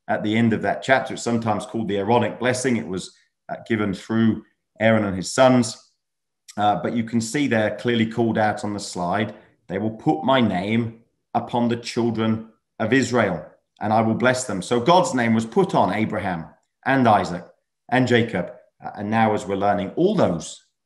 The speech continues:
who separate themselves unto God, as the Nazirite did,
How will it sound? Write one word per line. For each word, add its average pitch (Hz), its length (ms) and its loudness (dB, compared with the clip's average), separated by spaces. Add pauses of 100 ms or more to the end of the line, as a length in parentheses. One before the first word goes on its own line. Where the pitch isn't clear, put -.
(360)
who 107 100 -6
separate 101 500 -4
themselves 90 680 -4 (320)
unto 98 260 -6
God, 98 340 -4
as 117 200 -2
the 139 80 0
Nazirite 98 640 -2
did, 78 280 -12